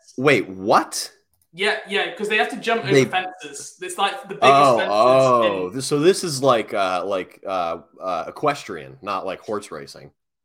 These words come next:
Speaker 2: Uh, yes. I, in the
Speaker 1: Okay,
Speaker 2: U K, we,
Speaker 1: okay.
Speaker 2: we still call this horse racing, but we have, it has big, if you look at the size of the jumps, they're, like, seven-foot jumps made of pine.
Speaker 1: Oh
Speaker 2: Um,
Speaker 1: my God, this
Speaker 2: so,
Speaker 1: is
Speaker 2: uh,
Speaker 1: like a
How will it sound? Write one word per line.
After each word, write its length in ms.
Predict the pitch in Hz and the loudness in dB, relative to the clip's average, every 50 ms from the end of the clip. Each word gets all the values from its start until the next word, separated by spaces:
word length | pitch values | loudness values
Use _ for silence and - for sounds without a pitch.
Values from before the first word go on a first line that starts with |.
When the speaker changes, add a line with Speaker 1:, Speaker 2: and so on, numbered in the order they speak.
| _ _ - | _ _ -6
Speaker 2:
Uh, 540 | 175 180 180 180 180 175 175 175 170 170 170 156 151 151 156 160 | -4 -2 0 0 0 0 0 -2 -4 -8 -12 -16 -20 -20 -20 -20
yes. 720 | 165 170 170 180 185 185 196 226 254 - - - - - - - | -20 -12 -6 -4 -2 0 2 2 0 0 -4 -8 -12 -8 -4 -4
I, 280 | 190 185 - 175 180 - | -4 -4 -4 -6 -8 -6
in 140 | 220 226 | -4 -4
the 80 | 226 226 | -2 -2
Speaker 1:
Okay, 120 | 214 220 | -2 -2
Speaker 2:
U 40 | - | -4
K, 320 | - 233 220 202 202 208 208 | -4 -4 -4 -2 0 0 0
we, 140 | 208 208 | 0 0
Speaker 1:
okay. 200 | - 147 160 208 208 | 0 0 0 -2 -4
Speaker 2:
we 40 | - | -6
still 240 | - - 226 214 208 208 | -6 -4 -2 -2 -2 -2
call 180 | 202 196 190 | -2 -4 -2
this 120 | 190 190 - | -4 -6 -6
horse 280 | - 180 175 175 175 | -8 -8 -8 -8 -8
racing, 380 | 165 151 151 151 - 147 147 147 | -8 -8 -10 -10 -12 -14 -14 -14
but 180 | 151 165 156 | -12 -12 -8
we 120 | 175 190 196 | -6 -4 -4
have, 200 | 190 170 - - - _ _ _ - | -4 -4 -6 -12 -20 _ _ _ -8
it 140 | 180 190 190 | -6 -6 -4
has 140 | 208 202 202 | -2 -4 -2
big, 320 | - 202 208 208 208 208 | -2 0 0 0 0 -2
if 160 | - 202 202 | -6 -10 -8
you 80 | 226 240 | -4 -2
look 140 | 247 254 254 | 0 0 -2
at 60 | 262 | -2
the 60 | 196 | -6
size 300 | 185 - 202 190 190 180 | -8 -6 -4 -4 -4 -6
of 80 | 175 170 | -8 -10
the 60 | 156 | -8
jumps, 280 | 175 180 190 185 180 - | -6 -4 -4 -4 -6 -10
they're, 120 | - 170 | -10 -8
like, 220 | 175 180 175 175 - | -6 -6 -6 -6 -8
seven-foot 720 | - - 180 170 170 165 - - 165 156 135 120 - - | -10 -8 -8 -8 -10 -12 -14 -12 -10 -10 -10 -12 -16 -16
jumps 420 | 151 190 202 208 - - - - - | -12 -12 -12 -12 -12 -16 -20 -18 -14
made 220 | 156 151 151 151 | -12 -12 -12 -12
of 100 | 151 - | -14 -14
pine. 340 | - 170 147 139 135 127 120 - | -10 -8 -8 -8 -8 -10 -10 -6
Speaker 1:
Oh 500 | 107 107 110 127 143 143 147 139 120 101 | -4 -2 0 0 0 0 0 -2 -2 -2
Speaker 2:
Um, 140 | - 147 - | -4 -6 -10
Speaker 1:
my 180 | 90 82 90 | -12 -12 -14
God, 540 | 90 - - 131 175 311 294 131 98 87 85 | -14 -12 -10 -8 -6 -6 -6 -6 -6 -8 -8
this 120 | 104 143 | -6 -4
Speaker 2:
so, 80 | - 196 | -4 -4
Speaker 1:
is 140 | 196 190 - | -2 -2 -4
Speaker 2:
uh, 20 | 123 | -4
Speaker 1:
like 140 | 104 - | -6 -6
a 320 | - 98 90 85 82 82 | -8 -8 -8 -10 -12 -14